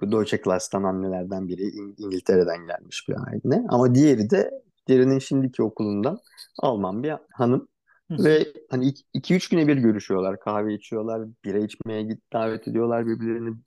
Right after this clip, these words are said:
Speaker 1: barbeküye vesaire. Gerçekten en azından şöyle bir genellemeye kafada kurmak, e, yanlış olur. Ya Almanlarla kesin anlaşamayacağız, kesin uzak duracaklar demeye gerek yok.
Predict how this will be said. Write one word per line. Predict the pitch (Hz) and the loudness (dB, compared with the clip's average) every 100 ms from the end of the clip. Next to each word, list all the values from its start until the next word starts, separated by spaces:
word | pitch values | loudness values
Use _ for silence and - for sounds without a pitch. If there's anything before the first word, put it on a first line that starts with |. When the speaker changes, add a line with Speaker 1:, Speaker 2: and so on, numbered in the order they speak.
| - 104 | -10 -6
Speaker 1:
barbeküye | 98 107 113 - 110 | -4 -2 -2 0 0
vesaire. | 113 - 139 147 | 0 0 0 0
Gerçekten | 127 143 139 113 - 151 - _ - | -2 -2 -6 -8 -10 -14 -14 _ 0
en | |
azından | 175 147 139 139 | 4 6 4 4
şöyle | 135 151 131 | 4 4 4
bir | 117 | 0
genellemeye | 113 113 113 113 117 127 - _ _ - | -2 -2 -6 -8 -6 -8 -8 _ _ -8
kafada | 120 113 117 117 | -4 -2 -2 -2
kurmak, | 117 110 117 - _ - | -2 0 0 -2 _ -6
e, | - 101 98 | -4 -2 0
yanlış | 113 104 110 127 - | 2 2 2 -2 0
olur. | 127 135 _ _ _ - | 0 0 _ _ _ -4
Ya | - | -2
Almanlarla | 117 117 117 120 123 120 110 117 _ | 0 2 2 2 2 2 0 -4 _
kesin | - 123 - 151 | -6 -4 -4 -2
anlaşamayacağız, | 120 110 113 110 117 110 92 90 - - | -2 -2 -4 -6 -6 -6 -4 -6 -6 -8
kesin | 107 - 123 | -6 -6 -6
uzak | 110 110 110 - | -6 -4 -6 -6
duracaklar | 98 95 95 - 104 101 101 | -6 -6 -8 -4 -4 -4 -6
demeye | 98 101 98 | -6 -6 -6
gerek | 95 104 120 - | -4 -4 -4 -2
yok. | 143 - | -4 -4